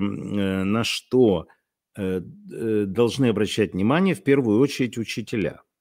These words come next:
Вот послушайте, это, ну скажите мне, это не фашизм? Нет. Смотрите, м, смена стиля одежды. Непризнание органов госвласти,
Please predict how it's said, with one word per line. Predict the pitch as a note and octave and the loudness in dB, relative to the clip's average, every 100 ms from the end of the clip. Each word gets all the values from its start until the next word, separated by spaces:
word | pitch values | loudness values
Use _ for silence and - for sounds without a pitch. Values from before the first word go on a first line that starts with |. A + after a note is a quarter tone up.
| _ | _
Вот | A#2+ B2+ | -4 -2
послушайте, | D#3 D#3 E3+ A2+ - - | 0 0 0 -2 -2 -4
это, | - G#2+ G#2+ - - - | 0 2 2 -2 -14 -6
ну | A2+ | -2
скажите | - C#3 B2+ - | 2 4 2 0
мне, | F2+ F2 | -2 -2
это | F2+ A2 | 0 0
не | A2 | -2
фашизм? | G#2+ B2 - - G3 F3+ F#2 E2 | -2 -2 -2 0 0 0 -4 -4
Нет. | F#2 G#2+ - _ - - - _ - | -4 -6 -8 _ -20 -20 -20 _ -8
Смотрите, | B2 C#3 C#3 G#2+ - E2 D#2+ - - | 2 4 4 2 0 -6 -6 -10 -8
м, | F2+ F2+ E2+ F2 _ _ - | -4 -4 -4 -8 _ _ -10
смена | - - D3+ G3+ G#3+ | -2 4 8 10 8
стиля | F#3 - C3+ D3+ E3 D#3+ | 6 4 4 6 8 6
одежды. | D3+ F#2+ D#2+ D2+ D#2 D#2 - _ _ _ _ _ _ _ _ _ _ _ | 4 0 -4 -6 -10 -14 -16 _ _ _ _ _ _ _ _ _ _ _
Непризнание | B2+ D3 D3 C#3+ G#2+ C#3+ E3+ F#3+ F#3+ | 4 4 6 2 4 2 4 4 4
органов | E3 C#3 C#3+ C#3 C#3+ C#3 G#2+ | 4 6 6 4 4 2 2
госвласти, | B2+ - - F2+ D2+ D2+ - - D2+ | 2 2 -2 -4 -4 -10 -14 -16 -20